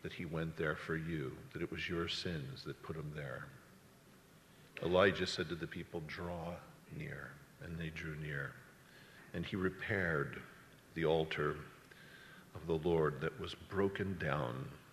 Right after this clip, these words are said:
How sad. And Elijah took twelve stones, according to the number of the tribes of the sons of Jacob, unto whom the word of the Lord came, saying, "Israel shall be thy name."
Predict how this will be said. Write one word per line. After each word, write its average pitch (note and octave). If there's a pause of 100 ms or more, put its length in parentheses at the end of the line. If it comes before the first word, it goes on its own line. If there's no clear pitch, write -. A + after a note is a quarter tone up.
(120)
How -
sad. D2+ (1200)
And G2+
Elijah B2+
took C3
twelve A2
stones, G2
according G2
to -
the F#2
number G#2
of F#2
the F#2+
tribes G2+
of F2
the F2+
sons G#2
of E2+
Jacob, F#2+ (160)
unto F#2
whom G#2+
the G2
word G2+
of G2
the F#2+
Lord F#2+
came, G2
saying, F#2+
"Israel G#2+
shall E2+
be E2+
thy G#2
name." D#2+